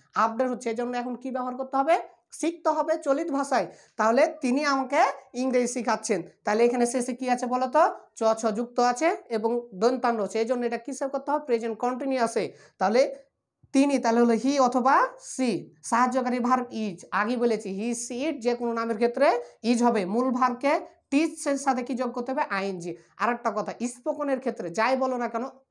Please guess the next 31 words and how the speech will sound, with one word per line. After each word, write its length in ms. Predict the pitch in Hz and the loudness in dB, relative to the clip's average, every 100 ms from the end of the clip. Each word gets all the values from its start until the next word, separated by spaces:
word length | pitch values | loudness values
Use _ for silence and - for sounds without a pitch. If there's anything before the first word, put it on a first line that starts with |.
| _ 190 | _ -2
আমাদের 400 | 233 233 269 330 - _ _ 190 | 0 2 4 2 -2 _ _ -4
মডাল 540 | 202 254 302 349 339 | 0 4 4 4 4
ভার্ব 480 | 302 285 262 196 185 _ _ - | 2 0 -4 -14 -18 _ _ -2
তো 60 | |
আছেই, 680 | 214 214 220 254 240 320 - _ | 0 0 0 4 2 2 -12 _
তার 200 | 233 311 330 | 0 2 2
সাথে 180 | 302 269 | -2 0
আমাদের 300 | 262 247 233 | -2 -2 -4
যেগুলা 360 | 240 233 247 254 - _ 185 | -4 0 0 -2 -12 _ 0
মূল 400 | 220 349 370 339 | 4 6 6 4
ভার্বগুলো 460 | 302 302 247 262 | 2 0 2 2
আছে, 300 | 226 220 233 | 2 2 -2
ভার্ব 460 | 185 180 240 294 269 | -4 -2 2 2 2
না 160 | 247 | 0
জানলে 280 | 226 226 226 | 0 0 -2
কিন্তু 220 | 226 214 | -4 -4
আমরা 280 | 208 214 262 | -4 0 0
সেন্টেন্স 380 | 285 233 214 208 | 0 -4 -4 -4
গঠন 240 | 214 214 196 | -4 -6 -8
করতে 400 | 202 240 349 539 - _ | -6 0 0 -2 -10 _
পারবো 320 | 185 190 185 | 0 0 0
না। 200 | 180 143 - _ | -2 -6 -14 _
তাহলে 340 | 220 262 311 311 | 2 4 4 4
টিচ 260 | 277 277 - | 0 0 -2
থেকে 160 | 240 | 0
আইএনজি 280 | 226 240 240 | 2 2 0
যুক্ত 220 | 247 240 | -2 -2
করলাম, 360 | 247 240 226 190 | 0 2 0 0
তাহলে 180 | 208 208 | -4 -4
কি 180 | 254 254 | -4 0
হলো? 260 | 285 453 | 2 0